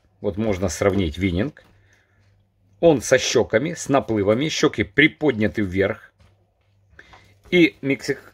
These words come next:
и мекс-, мексиканском стиле, в стиле Fly. Вот видите, разрез и щеки, когда на-, э, щитом направлены вперед, и щеки опущены для лучшей видимости. Вот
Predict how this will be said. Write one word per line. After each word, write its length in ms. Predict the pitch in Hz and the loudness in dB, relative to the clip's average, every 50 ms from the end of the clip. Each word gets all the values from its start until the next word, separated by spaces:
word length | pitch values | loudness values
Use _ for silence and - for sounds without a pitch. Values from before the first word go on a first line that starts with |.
| _ | _
и 80 | - 160 | -6 -4
мекс-, 340 | 135 143 135 - - - - - | -2 -2 -2 -2 -6 -12 -8 -2
мексиканском 760 | 147 147 139 - - - - 170 147 123 - - 131 120 | 0 0 0 0 -2 -4 0 0 0 0 0 -4 -8 -8
стиле, 400 | - - - 208 247 247 240 202 - - _ | -8 -8 -6 -6 -4 -4 -4 -6 -8 -10 _
в 60 | - | -18
стиле 340 | - - - 165 175 196 190 | -12 -6 -2 -2 0 0 0
Fly. 360 | - - 143 117 95 80 76 - - | 0 0 0 0 0 -2 -4 -8 -10
Вот 160 | 101 98 - - _ _ _ | -10 -10 -10 -12 _ _ _
видите, 420 | - 139 170 202 - - 117 - - - | -6 -6 -6 -4 -4 -6 -8 -8 -8 -2
разрез 600 | 131 123 131 110 110 135 175 220 214 - - - - - - - _ | 2 2 4 4 4 2 2 2 2 0 -6 -14 -20 -20 -20 -16 _
и 100 | - 139 | -6 -6
щеки, 500 | - - - 196 214 208 - 202 180 160 - _ _ _ - | -4 2 4 4 4 4 4 -4 -6 -6 -6 _ _ _ -10
когда 300 | 135 123 127 135 147 139 | -10 -6 -2 -2 -2 -2
на-, 240 | 120 123 127 117 - - | -2 -4 -6 -6 -6 -8
э, 320 | 113 110 113 113 110 110 104 | -6 -4 -2 -2 -2 -2 -2
щитом 520 | - - - 123 - 175 196 202 208 208 - _ - _ _ _ - | -4 -4 -6 -2 2 2 2 2 0 -4 -10 _ -20 _ _ _ -4
направлены 580 | 123 117 - 139 151 151 139 135 131 127 123 107 | -4 -2 0 2 2 2 2 2 0 0 -2 -2
вперед, 320 | - 131 131 175 208 - - | -2 0 2 2 0 0 -4
и 60 | 127 | -8
щеки 340 | - - 175 180 175 - 147 | -4 -2 -2 -2 -2 -2 -6
опущены 680 | - 156 160 156 - 143 131 - - - 107 104 98 | -4 -4 -4 -4 -4 -8 -8 -8 -6 -6 -4 -2 -2
для 200 | 92 90 113 123 | -2 2 2 2
лучшей 360 | 127 139 160 151 - - 139 | 4 2 0 -2 -2 -4 -2
видимости. 600 | 127 113 104 90 90 85 82 85 - - - - _ _ _ - - - _ _ _ _ - - | -2 -2 -2 -2 -2 -4 -6 -6 -8 -10 -14 -18 _ _ _ -20 -20 -20 _ _ _ _ -12 -4
Вот 180 | - 143 147 107 | 2 2 2 2